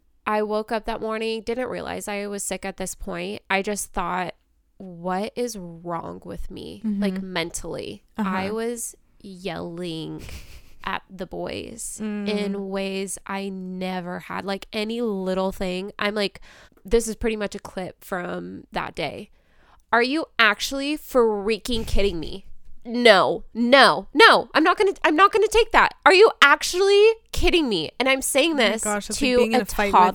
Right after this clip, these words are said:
Speaker 1: toddler.
Speaker 2: I'm scared.
Speaker 1: Oh, yeah, I, I'm, unfortunately, I have my dad's anger.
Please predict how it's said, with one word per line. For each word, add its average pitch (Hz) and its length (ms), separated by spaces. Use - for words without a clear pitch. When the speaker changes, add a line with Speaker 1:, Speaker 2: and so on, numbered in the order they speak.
Speaker 1:
toddler. 277 320
Speaker 2:
I'm 440 80
scared. 196 500
Speaker 1:
Oh, 185 280
yeah, 170 200
I, 226 100
I'm, 247 360
unfortunately, 220 680
I 208 60
have 196 220
my 202 140
dad's 180 320
anger. 185 480